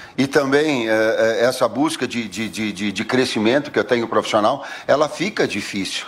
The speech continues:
essa, essa, esse embate, essa falta de embate.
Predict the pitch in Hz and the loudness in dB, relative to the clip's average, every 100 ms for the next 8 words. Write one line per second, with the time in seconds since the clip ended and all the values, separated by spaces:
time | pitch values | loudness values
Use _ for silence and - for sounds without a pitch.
0 | - - - 95 95 92 92 104 98 101 | -14 -20 -2 0 2 2 4 2 2 2
1 | 87 - - - - - 101 - 131 123 | 0 -2 -14 -16 -4 0 2 2 2 4
2 | 123 127 127 - 120 120 107 107 95 101 | 2 0 0 0 2 2 2 0 -2 0
3 | 92 78 - - | 0 0 -6 -12